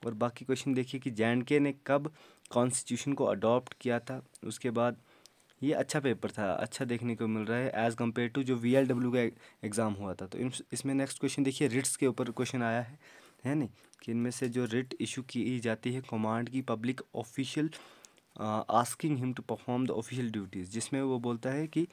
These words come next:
जो कोई पब्लिक ऑफिसर अगर अपनी ड्यूटीज नहीं कर रहा हो तो कौन सी ड्यूट-, रिट लगाई जा सकती है।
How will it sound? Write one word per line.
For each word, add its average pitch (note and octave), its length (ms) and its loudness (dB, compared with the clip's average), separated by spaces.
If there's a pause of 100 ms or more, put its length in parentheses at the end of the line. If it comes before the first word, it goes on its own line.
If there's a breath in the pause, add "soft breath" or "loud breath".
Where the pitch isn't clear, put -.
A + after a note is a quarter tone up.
(540 loud breath)
जो C3+ 240 0 (140)
कोई C#3+ 200 8
पब्लिक C3+ 340 4
ऑफिसर B2 400 -2
अगर B2+ 180 2
अपनी C3 240 2
ड्यूटीज B2 360 0
नहीं C3 120 2
कर A#2 160 0
रहा A#2+ 100 4
हो C#3 140 0
तो C#3+ 120 -4
कौन D3 300 0
सी D#3 140 2
ड्यूट-, B2+ 280 2 (380 loud breath)
रिट C#3 200 4
लगाई A2+ 320 4
जा G#2+ 140 2
सकती F#2+ 400 -6
है। E2+ 60 -8